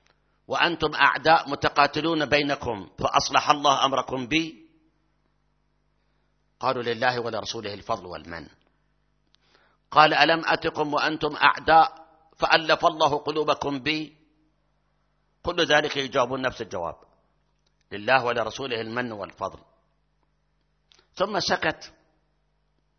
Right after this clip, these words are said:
فقال: "ألا تجيبوني؟" قالوا: "أجبناك يا رسول الله". قال: "لا، ولو شئتم لقلتم وصدقتم".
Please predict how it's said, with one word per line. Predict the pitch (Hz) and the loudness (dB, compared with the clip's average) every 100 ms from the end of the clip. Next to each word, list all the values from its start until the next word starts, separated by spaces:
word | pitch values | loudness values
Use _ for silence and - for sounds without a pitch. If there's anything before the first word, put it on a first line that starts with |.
| _ _ _ - | _ _ _ -16
فقال: | - 135 | -2 2
"ألا | 135 139 139 | 4 2 2
تجيبوني؟" | 139 123 139 139 143 143 143 _ _ _ _ _ _ _ _ _ _ _ _ _ _ | -2 -8 -8 -6 -4 -6 -10 _ _ _ _ _ _ _ _ _ _ _ _ _ _
قالوا: | 147 156 147 | -2 0 -2
"أجبناك | 143 143 147 160 147 | -2 -4 -4 -6 -6
يا | 143 | -10
رسول | 127 - 127 | -10 -14 -16
الله". | 120 117 _ _ _ _ _ _ _ _ _ _ _ _ _ _ - | -16 -20 _ _ _ _ _ _ _ _ _ _ _ _ _ _ 2
قال: | 131 120 | 4 4
"لا، | 117 95 78 - _ _ _ _ _ _ _ _ _ _ _ _ | 0 -2 -6 -14 _ _ _ _ _ _ _ _ _ _ _ _
ولو | 123 135 | -2 -2
شئتم | 135 - 151 151 156 | 0 -2 -2 -2 -2
لقلتم | 135 - 170 170 170 160 139 | 0 0 -2 -2 -4 -2 -4
وصدقتم". | 120 127 143 - 113 92 | -4 0 0 0 -8 -12